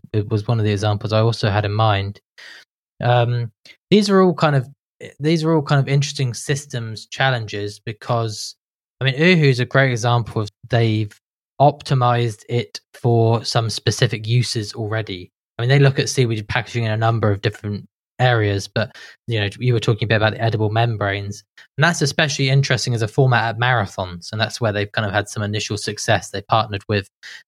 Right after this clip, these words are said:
um, Gatorade recently to be at the London Marathon and at a few other events.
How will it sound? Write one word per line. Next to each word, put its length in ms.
um, 340
Gatorade 640
recently 420
to 100
be 100
at 100
the 60
London 360
Marathon 440
and 120
at 80
a 40
few 180
other 240
events. 540